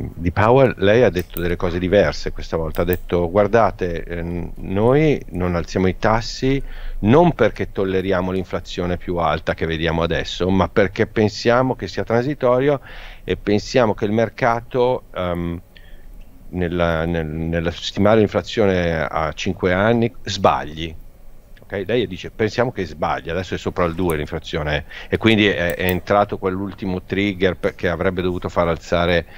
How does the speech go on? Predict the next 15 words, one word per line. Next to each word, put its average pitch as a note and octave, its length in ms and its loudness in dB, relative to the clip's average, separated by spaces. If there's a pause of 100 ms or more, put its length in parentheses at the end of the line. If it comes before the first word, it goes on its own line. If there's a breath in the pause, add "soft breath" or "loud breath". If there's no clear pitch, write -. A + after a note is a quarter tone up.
(360 loud breath)
i F2 120 -6
tassi F2+ 340 2
all'E E2+ 200 2
C F2 180 -6
B, D#2 240 -2
cioè D2+ 280 2
è, D2+ 240 -2
è - 80 -10
sopra F#2 260 0
il F2 100 2
due, E2+ 640 2 (140)
o-, - 220 -6
oltre F#2+ 340 0
il F2 60 -4
duemilaventitré. D#2+ 680 -2